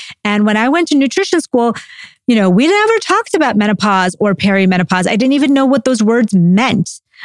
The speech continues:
until long after. So I'm trying to clear up the confusion and give you the steps so that you can live your best life. And so if you're in your thirties, forties, fifties, you may want to listen to this.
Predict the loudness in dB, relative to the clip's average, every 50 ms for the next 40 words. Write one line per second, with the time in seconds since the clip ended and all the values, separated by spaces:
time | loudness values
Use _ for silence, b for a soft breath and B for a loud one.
0 | B -4 -2 0 0 0 0 0 0 0 0 0 0 0 0 0 2 2 2 2
1 | 2 2 2 0 0 -2 -2 -4 -4 -4 -4 -2 -2 -2 -4 -2 -2 -2 0 0
2 | 0 -2 -2 -2 -2 -2 -2 0 -2 -2 -2 -4 -6 -4 -2 0 0 2 0 0
3 | -2 -2 -6 -4 -2 -2 -2 0 0 0 0 0 0 -2 -2 0 0 -2 B B
4 | B B B B -2 0 0 2 2 0 0 2 2 2 0 0 -2 -4 -6 -4
5 | -4 -4 -6 -8 -16 -20 -18 -8 -6 -2 -2 0 0 0 0 0 0 0 0 0
6 | 2 0 0 0 0 -2 -2 -2 -4 -4 -4 -4 -4 -4 -2 -2 -2 -4 -6 -6
7 | -10 B B B B B B -4 -4 -2 -2 -4 -2 -2 -2 0 0 0 0 0
8 | 0 0 0 0 -2 -2 0 0 0 0 2 2 2 0 -2 -2 -4 -2 -2 0
9 | 2 2 2 2 2 2 2 0 -2 -6 -10 _ -4 -4 -4 -4 -2 -2 0 0
10 | 0 -2 -4 B B B B B B B B _ 0 2 4 4 2 2 2 2
11 | 2 2 2 2 2 0 0 -2 -2 -2 0 0 2 0 -2 -2 -4 -4 -4 -2
12 | -4 -4 -4 -6 -10 -16 -18 -20